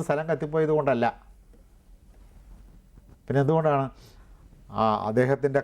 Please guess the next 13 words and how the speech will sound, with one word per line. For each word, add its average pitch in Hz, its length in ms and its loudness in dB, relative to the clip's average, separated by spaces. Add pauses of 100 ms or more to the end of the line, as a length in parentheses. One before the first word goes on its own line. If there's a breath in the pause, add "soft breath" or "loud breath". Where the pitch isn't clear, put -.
കണ്ണിൻ്റെ 135 420 -2 (100)
ശക്തിയാണ്. 110 480 -2 (480)
ഓഹോ, 120 200 0
ആ - 20 0 (100)
നോട്ടം 120 380 -2
കണ്ട് 139 220 -4
ഞാൻ 139 160 0
പേടിച്ചു 135 340 0
പോയി 135 140 6
കേട്ടോ. 107 200 -2 (2250)
ഇത് 175 80 4 (120)
നാം 196 120 2 (100)
സാധാരണ 190 360 0